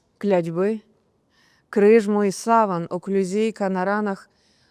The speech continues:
зробиться краплею крові на пересохлій губі,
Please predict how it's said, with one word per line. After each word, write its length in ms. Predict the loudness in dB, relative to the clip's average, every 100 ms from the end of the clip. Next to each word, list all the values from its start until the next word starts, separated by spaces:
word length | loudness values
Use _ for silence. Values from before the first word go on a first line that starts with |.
| _
зробиться 640 | -8 -2 0 0 -4 -6
краплею 760 | -8 -4 0 0 -2 -2 -2 -2
крові 500 | -4 -2 -2 -2 -6
на 160 | -8
пересохлій 880 | -8 -8 -8 -8 -6 -6 -6 -6 -6
губі, 500 | -6 -8 -6 -8 -10